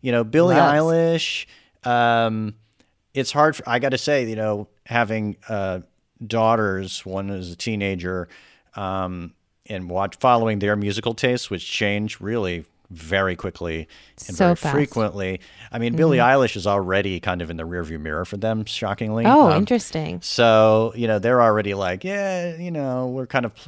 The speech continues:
Speaker 1: she's played out for us, or we've moved on," you know.
Speaker 2: Mm.
Speaker 1: But, you know, so, but it did seem,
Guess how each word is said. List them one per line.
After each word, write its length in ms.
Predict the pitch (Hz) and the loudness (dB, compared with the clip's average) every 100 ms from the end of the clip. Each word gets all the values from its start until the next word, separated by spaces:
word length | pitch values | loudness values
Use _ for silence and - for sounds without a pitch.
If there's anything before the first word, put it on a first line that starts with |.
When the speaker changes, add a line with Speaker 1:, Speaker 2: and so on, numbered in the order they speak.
| 131 | -12
Speaker 1:
she's 220 | 123 135 | -8 -8
played 320 | - 127 120 104 | -4 2 2 4
out 340 | 101 95 - | 2 0 -4
for 140 | 107 | -2
us, 320 | 95 90 - - | 2 0 -2 -6
or 160 | 90 | -6
we've 220 | 87 87 | -6 -6
moved 260 | 95 87 90 | -6 -6 -6
on," 400 | 87 87 80 80 | -6 -4 -6 -8
you 80 | 82 | -12
know. 220 | 85 95 - - - | -14 -16 -20 -20 -8
Speaker 2:
Mm. 400 | 208 226 208 180 | 0 2 2 0
Speaker 1:
But, 400 | 165 123 123 - | 4 6 6 2
you 120 | 139 139 | -4 -2
know, 340 | 117 117 107 | 0 -2 -6
so, 480 | - - 143 127 123 | -4 4 6 4 2
but 200 | 120 135 | 2 2
it 100 | 127 | 2
did 180 | 135 143 | 0 0
seem, 540 | - 139 120 113 110 | 0 2 2 2 -2